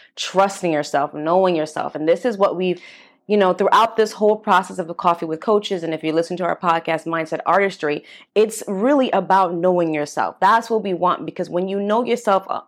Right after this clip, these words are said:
a hundred and thousand percent, your self-authenticity, your mindset, right, you're able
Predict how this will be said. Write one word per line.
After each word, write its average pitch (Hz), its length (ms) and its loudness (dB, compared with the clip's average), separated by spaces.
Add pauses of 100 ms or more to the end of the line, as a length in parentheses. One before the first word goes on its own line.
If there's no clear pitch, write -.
(100)
a - 20 -6
hundred 196 360 -2
and 180 120 0
thousand 165 320 0
percent, - 380 -6 (320)
your 160 100 0
self-authenticity, 185 1200 0 (240)
your 185 180 2
mindset, 185 960 0
right, 165 400 2 (220)
you're 208 360 0
able 196 680 4